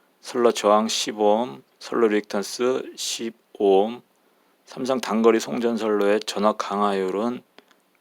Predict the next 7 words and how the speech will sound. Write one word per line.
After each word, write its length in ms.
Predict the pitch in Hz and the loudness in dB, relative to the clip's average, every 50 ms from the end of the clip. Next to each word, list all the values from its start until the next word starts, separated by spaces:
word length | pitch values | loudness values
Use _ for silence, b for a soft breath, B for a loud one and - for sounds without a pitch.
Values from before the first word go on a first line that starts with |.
| _ | _
몇 160 | - 104 98 - | -4 -4 -4 -2
퍼센트인가? 760 | - 104 101 101 92 - - 98 92 90 85 85 80 78 80 - | -4 -6 -6 -6 -8 -10 -12 -10 -10 -8 -8 -8 -8 -8 -12 -16
수전단 580 | - - - 127 123 123 117 117 117 110 104 | -16 -12 -6 -2 -2 0 0 0 0 0 0
역률은 540 | 95 92 107 110 110 107 107 120 131 135 - _ _ _ - | 0 0 0 0 0 4 6 6 6 4 2 _ _ _ -4
영점팔입니다. 1160 | 98 95 98 98 - - - 110 113 117 117 - _ - - 110 107 95 87 82 78 76 78 _ _ _ _ _ _ b b b b b b b b b b b b b b b _ _ _ _ _ _ _ _ _ - | -4 -2 -2 -4 -8 -6 -4 -4 -4 -4 -6 -12 _ -14 -12 -10 -10 -10 -10 -12 -12 -14 -14 _ _ _ _ _ _ b b b b b b b b b b b b b b b _ _ _ _ _ _ _ _ _ -8
이 120 | 117 117 | -4 -2
문제에서 720 | 117 110 113 117 117 117 117 101 110 107 110 117 123 127 | -2 0 0 4 6 4 6 6 4 4 4 4 2 0